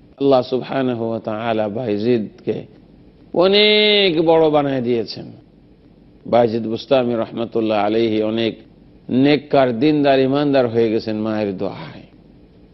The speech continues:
ঘটনা ছোট, কিন্তু দোয়াটা তো অনেক, অনেক বড়।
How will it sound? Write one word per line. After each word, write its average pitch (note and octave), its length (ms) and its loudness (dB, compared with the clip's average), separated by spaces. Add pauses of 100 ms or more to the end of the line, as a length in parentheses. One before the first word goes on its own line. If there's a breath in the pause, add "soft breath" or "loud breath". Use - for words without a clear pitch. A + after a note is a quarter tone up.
(260)
ঘটনা C3+ 440 0
ছোট, C3 300 -2 (920)
কিন্তু A#2 200 -6
দোয়াটা A#2+ 640 -4
তো A2+ 260 -2
অনেক, A#2+ 580 -2
অনেক A#2 580 -6
বড়। - 300 -14